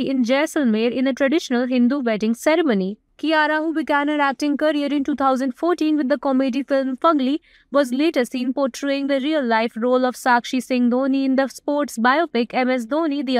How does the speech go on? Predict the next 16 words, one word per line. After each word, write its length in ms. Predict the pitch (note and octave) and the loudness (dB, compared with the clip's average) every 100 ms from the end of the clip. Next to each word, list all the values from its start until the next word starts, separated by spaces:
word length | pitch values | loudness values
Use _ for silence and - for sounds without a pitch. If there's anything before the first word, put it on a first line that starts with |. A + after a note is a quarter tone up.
| A3+ | 2
Untold 300 | A3 A3+ A#3 | 0 -2 -2
Story, 480 | - D#4 E4 G#3+ - _ _ _ - C#4 | -4 -2 0 -2 -6 _ _ _ -6 0
directed 420 | D#4 D#4+ C#4+ C#4 | 0 0 -2 0
and 240 | C4 C4+ E4+ | -2 -2 0
co-written 420 | F4 B3 A#3+ A#3+ A3+ | 0 0 2 2 2
by 140 | B3+ | 0
Neeraj 440 | B3+ D#4 A#3 G#3+ - | 0 0 0 -2 -2
Pandey. 420 | C4+ D#4 G#3 G3+ _ | 0 0 0 -6 _
She 200 | - D#4 D#4 | -6 -2 0
has 180 | D#4 - | 0 -2
featured 480 | E4+ E4+ C#4+ C4 C4+ | -4 -2 0 0 0
in 80 | C4+ | 0
movies 440 | D4+ D4 C#4 C#4+ C4+ | 0 -2 -4 -4 -4
like 160 | C4+ A#3 | -2 -2
Bharat 340 | B3 B3+ C4+ C4 | 0 0 0 0
Aane 180 | A#3+ | 0